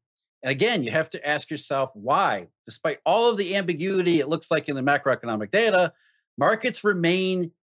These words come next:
absolutely resolute that, you know, from a very technical overview perspective, rates are gonna go down, not up. And that's not consistent with a soft landing. That's consistent with all the other problems we've been talking about.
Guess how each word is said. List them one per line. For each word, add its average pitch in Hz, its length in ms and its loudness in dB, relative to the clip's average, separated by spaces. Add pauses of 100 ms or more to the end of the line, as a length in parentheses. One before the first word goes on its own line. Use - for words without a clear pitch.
absolutely 180 680 -2
resolute 165 760 2
that, 147 240 0 (340)
you 147 80 -4
know, 127 160 -4
from 143 140 -4
a 139 60 -2
very 160 260 0
technical 156 840 -2 (180)
overview 165 540 2
perspective, 143 840 -2 (400)
rates 214 300 0
are 247 60 -2
gonna 240 240 0
go 233 160 4
down, 220 380 0
not 156 220 0
up. 196 300 0 (120)
And 123 100 -10
that's 170 200 -4
not 175 220 -2
consistent 151 540 -6
with 139 180 0
a 117 60 -2
soft 123 340 0
landing. 151 380 2
That's 123 120 0
consistent - 540 -6
with 117 140 0
all 113 160 4
the 110 100 2
other 110 140 2
problems 104 320 0
we've 101 100 -10
been 101 80 -8
talking 151 220 2
about. 87 160 -10